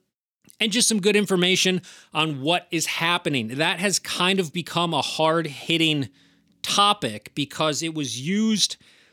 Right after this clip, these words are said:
as kind of the forefront and title for some legislation that came out earlier this year when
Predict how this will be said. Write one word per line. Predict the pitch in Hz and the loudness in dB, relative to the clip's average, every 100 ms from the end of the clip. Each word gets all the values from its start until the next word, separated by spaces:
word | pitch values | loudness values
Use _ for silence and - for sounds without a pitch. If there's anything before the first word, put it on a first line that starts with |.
| _ _ - | _ _ -2
as | 170 170 156 | 0 2 0
kind | - 185 190 | 0 -2 -2
of | 147 | -2
the | 151 | -6
forefront | - - 190 208 - 175 170 170 _ _ _ - | -6 0 2 2 0 0 2 0 _ _ _ -2
and | 156 151 147 143 143 135 - - _ _ _ - | 0 2 2 0 0 -2 -4 -4 _ _ _ -8
title | - 202 208 196 135 123 127 _ _ _ _ | -2 2 4 4 4 2 -2 _ _ _ _
for | 175 160 | -2 0
some | 160 | 2
legislation | 170 185 156 - 165 165 156 | 2 2 0 2 2 2 2
that | 143 - | 0 0
came | 151 147 | -2 0
out | 135 | -2
earlier | 135 143 143 135 | -2 0 0 0
this | 135 - | 0 0
year | 123 127 131 | 0 -2 0
when | 123 123 123 | -2 -2 -4